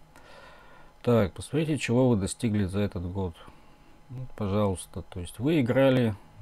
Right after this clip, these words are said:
вот я даже не представлял, что так много игрушек-то выиграл, <clears throat> аж двести с лишним. Ну, во многом это благодаря то, что, наверное, аккаунтами другими ещё пользовался и так далее.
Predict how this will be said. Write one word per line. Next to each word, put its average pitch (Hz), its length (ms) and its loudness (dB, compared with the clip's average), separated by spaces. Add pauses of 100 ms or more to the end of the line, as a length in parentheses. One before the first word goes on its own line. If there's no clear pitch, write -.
(140)
вот - 120 -16
я 113 120 0
даже 113 340 2
не 107 180 -2
представлял, 123 640 2
что - 140 -14
так - 200 -6
много 107 320 0
игрушек-то 113 600 -4
выиграл, - 680 8
<clears throat> - 80 -4
аж 117 580 12
двести 110 460 -2
с - 160 -8
лишним. 110 420 -4 (1160)
Ну, 190 200 6
во 120 140 8
многом 120 400 6
это 98 200 -2
благодаря 107 640 -2
то, 110 140 -6
что, 104 540 -4 (1400)
наверное, 107 500 0
аккаунтами 123 640 0
другими 98 480 -2
ещё 92 200 -6
пользовался 95 720 -6
и 95 40 -10
так 95 260 -6
далее. 98 400 -2